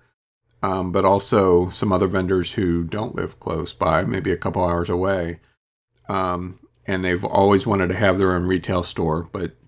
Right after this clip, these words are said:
just, you know, couldn't afford to do that. So as it stands right now, I think we have a hundred eighteen vendors. Um,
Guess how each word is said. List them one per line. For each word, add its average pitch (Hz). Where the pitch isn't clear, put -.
just, -
you 98
know, 78
couldn't 101
afford 85
to 107
do 101
that. 82
So 95
as -
it 107
stands 151
right 117
now, 104
I 101
think 107
we 107
have 98
a 95
hundred 107
eighteen 104
vendors. 85
Um, 92